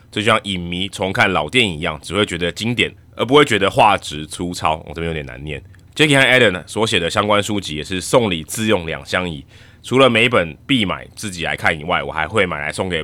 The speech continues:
棒-，喜欢棒球的朋友。我想推广棒球文化，除了亲自去球场看球以外，阅读棒球相关的书籍也是一个非常好的方式。因此我要跟 Adam 还有 Jacky 说声抱歉，我没有遵守约定，因为我不想成为朋友里面最懂大联盟那个人，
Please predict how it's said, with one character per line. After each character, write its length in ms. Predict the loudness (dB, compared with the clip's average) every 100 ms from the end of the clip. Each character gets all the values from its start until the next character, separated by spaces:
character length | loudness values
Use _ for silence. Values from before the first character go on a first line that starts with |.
| -4
棒-， 100 | -6
喜 200 | -6 -2
欢 180 | 2 2
棒 140 | 2 0
球 80 |
的 100 | -2
朋 180 | -4 -4
友。 160 | -6 -8 -12 -20 -18 -6
我 60 | 0
想 160 | 2
推 140 | 4 4
广 160 | 4
棒 140 | 4 2
球 100 | 2
文 100 | 4
化， 160 | 2
除 200 | 2 0
了 60 | 0
亲 200 | 0 -4
自 120 | -4
去 120 | -4 0
球 120 | 0
场 160 | 0 0
看 220 | 0 0
球 140 | -2
以 100 | -2
外， 220 | 0 0 -2 -16 -10 0
阅 120 | 2
读 120 | 4
棒 160 | 2 2
球 100 | 2
相 140 | 2
关 100 | 2
的 80 | 0
书 160 | -2
籍 220 | -4 -4 -6
也 100 | -6
是 160 | -4
一 40 | -4
个 60 | 0
非 100 | 0
常 100 | 0
好 160 | -2
的 140 | -6 -4
方 260 | -4 -2
式。 220 | -4 -6 -8 -18 -20 -8
因 140 | 0 0
此 180 | 0 0
我 120 | 2
要 120 | 2
跟 280 | 2 0 0
Adam 440 | 0 2 2 0 -8
还 140 | -2 0
有 80 | 2
Jacky 280 | -2 -2 -4
说 140 | -4
声 160 | -2 0
抱 180 | 0
歉， 240 | 0 -2 -4 -8 -20 -8
我 80 | 0
没 120 | 4
有 120 | 4
遵 220 | 2 0
守 200 | 0 -2
约 140 | 0 0
定， 220 | 0 -6 -6
因 120 | 2
为 40 |
我 100 | 4
不 140 | 4 2
想 220 | 0 0
成 220 | -4 -4
为 200 | -2 -4 -8 -20 -4
朋 140 | 2
友 120 | 4
里 120 | 2
面 120 | 0 -2
最 120 | 0
懂 140 | 0 2
大 120 | 0
联 120 | 0
盟 80 | -4
那 100 | -4
个 80 | -4
人， 220 | -10